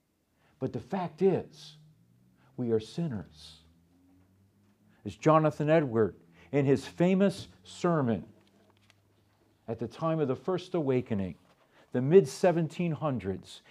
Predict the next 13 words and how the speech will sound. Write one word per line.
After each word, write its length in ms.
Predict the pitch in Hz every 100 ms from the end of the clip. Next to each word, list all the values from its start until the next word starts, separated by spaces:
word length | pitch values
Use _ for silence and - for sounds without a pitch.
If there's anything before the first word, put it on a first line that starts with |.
| -
in 100 | 135
a 60 | 117
congregational 840 | - 190 196 170 151 160 165 147
church 380 | - 131 101 - - -
in 160 | 120 117
New 160 | 127
England. 320 | 113 90 90 - _ _ _ _ _ _ _ _ _ _ _ _ _ _ _ _ _ _ -
In 80 | 110
fact, 320 | 170 170 160
he 120 | 151
read 260 | 123 151 156
his 220 | 143 127
sermon, 400 | - 117 98